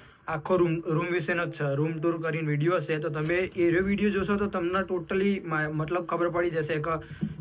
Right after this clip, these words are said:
રૂમમાં મતલબ કેવું હોય છે, કિચન, હા ના બધું તમને ખબર પડી જશે. તો એ વીડિયો તમે ચેક કરજો, રૂમ ટૂર કરીને છે. તો આપણે વીડિયો અપલોડ જ છે. બાકી આ તો તમને just માહિતી આપું કે આ રીતનું રૂમ રેન્ટ ને બધું હોય છે.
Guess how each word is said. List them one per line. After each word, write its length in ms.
રૂમમાં 320
મતલબ 240
કેવું 460
હોય 220
છે, 160
કિચન, 400
હા 240
ના 160
બધું 340
તમને 280
ખબર 240
પડી 200
જશે. 200
તો 140
એ 60
વીડિયો 260
તમે 200
ચેક 280
કરજો, 360
રૂમ 240
ટૂર 200
કરીને 260
છે. 140
તો 240
આપણે 340
વીડિયો 280
અપલોડ 260
જ 120
છે. 420
બાકી 300
આ 60
તો 120
તમને 260
just 300
માહિતી 340
આપું 280
કે 80
આ 280
રીતનું 640
રૂમ 360
રેન્ટ 280
ને 60
બધું 280
હોય 160
છે. 40